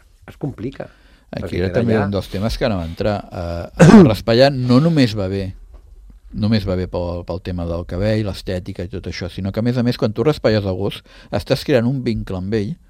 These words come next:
Speaker 2: d'una manera inconscient, però que a l'hora de la veritat aquest vincle et serveix després per quan el pots deixar anar, per aquestes coses de comportament, que tot això també és molt
Speaker 1: Sí.
Speaker 2: important.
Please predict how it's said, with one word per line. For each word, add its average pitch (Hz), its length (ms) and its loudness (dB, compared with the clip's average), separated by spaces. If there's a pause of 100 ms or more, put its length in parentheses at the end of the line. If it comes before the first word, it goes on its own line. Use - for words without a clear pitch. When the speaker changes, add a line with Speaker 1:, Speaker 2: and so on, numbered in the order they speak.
(880)
Speaker 2:
d'una 120 260 2
manera 117 320 2
inconscient, 104 680 -2 (560)
però 110 160 2
que 107 100 0
a - 40 6
l'hora 120 220 8
de 143 80 12
la 143 80 10
veritat 131 480 4
aquest 117 180 0
vincle 131 320 0
et - 80 -4
serveix 113 320 0
després 113 320 -4
per 139 100 -4
quan 104 140 -4
el 98 80 -4
pots 98 160 -4
deixar 95 240 -6
anar, 147 320 0
per 104 140 -6
aquestes 101 340 -8
coses 113 240 -2
de 95 80 -6
comportament, 98 560 -4
que - 80 -10
tot 95 160 -10
això 98 160 -8
també 135 160 -4
és 107 80 -8
molt 90 160 -6
Speaker 1:
Sí. 80 60 -12
Speaker 2:
important. 101 360 -4